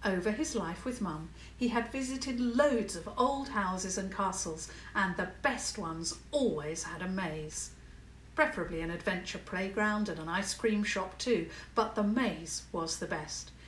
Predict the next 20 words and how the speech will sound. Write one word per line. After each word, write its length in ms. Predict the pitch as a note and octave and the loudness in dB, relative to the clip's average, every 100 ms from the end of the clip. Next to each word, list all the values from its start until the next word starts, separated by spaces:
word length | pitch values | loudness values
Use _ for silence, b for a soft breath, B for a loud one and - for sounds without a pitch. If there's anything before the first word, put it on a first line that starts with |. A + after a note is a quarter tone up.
| B | B
He 520 | - B3+ D#4+ D4+ G#3+ G3 | 2 4 6 6 4 4
loved 380 | G#3+ B3 G3+ - | 4 4 4 -2
getting 320 | F3 E3+ E3+ | -6 -4 -4
lost 300 | D#3+ D#3 - | -4 -4 -6
and 160 | E3+ E3 | -6 0
working 440 | F#3+ G#3 A3+ A3 | 2 2 2 2
his 200 | A3+ A3 | 2 2
way 180 | F3+ F3 | 0 2
out 260 | E3+ F3 | 0 0
again, 320 | - E3+ E3 E3+ B B - | -4 -4 -4 -6 B B -14
something 420 | - B3+ C4 F#3 | -2 0 0 -2
he 140 | F3+ F#3+ | -2 0
had 180 | G3 | 2
in 140 | F#3+ G3 | 2 4
common 280 | G#3+ G#3+ G#3+ | 6 6 6
with 140 | A#3 | 6
the 80 | G3 | 2
Tudors, 540 | - A#3 C4 D3+ D3 | 0 0 2 0 0
he 80 | F3 | -4
guessed. 500 | - E3 F#3+ - - | -4 -6 -6 -8 -12